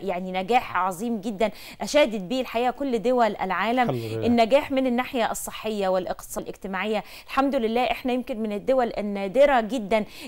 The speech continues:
Speaker 1: اللي تعرضت لأزمات أثناء جائحة كورونا. يعني نادرًا ما كنا
Speaker 2: ده شيء
Speaker 1: بنسمع
Speaker 2: حقيقي
Speaker 1: عن
Speaker 2: وشيء
Speaker 1: أي
Speaker 2: آه.
Speaker 1: أزمة من الأزمات،
Speaker 2: مم.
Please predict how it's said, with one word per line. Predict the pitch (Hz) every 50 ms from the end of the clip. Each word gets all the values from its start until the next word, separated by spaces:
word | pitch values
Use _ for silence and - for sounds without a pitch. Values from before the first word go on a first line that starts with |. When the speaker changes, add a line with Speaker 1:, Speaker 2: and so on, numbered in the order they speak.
| - -
Speaker 1:
اللي | 240 247 240 226 220 214 202
تعرضت | - - 180 196 208 247 262 247 233 -
لأزمات | 214 - - - 202 214 214 208 220 240 247 240
أثناء | - - 185 - - 220 226 -
جائحة | 208 - - - - - 220 - -
كورونا. | - 214 208 226 240 240 233 214 202
يعني | 190 190 202 190 208 208 190 185 185
نادرًا | 190 208 208 208 202 254 294 285 269
ما | 247 214 -
كنا | - - - 208
Speaker 2:
ده | 208 214 233
شيء | 240 - 160 -
Speaker 1:
بنسمع | 190 - 120
Speaker 2:
حقيقي | 113 117 131 147 143 139 127
Speaker 1:
عن | 196 220 220
Speaker 2:
وشيء | 220 - -
Speaker 1:
أي | 254 262 262 262
Speaker 2:
آه. | - -
Speaker 1:
أزمة | 269 294 - 226 240 226
من | 220 220 226
الأزمات، | 226 202 180 - - 202 196 214 208 226 247 262 254
Speaker 2:
مم. | 247 120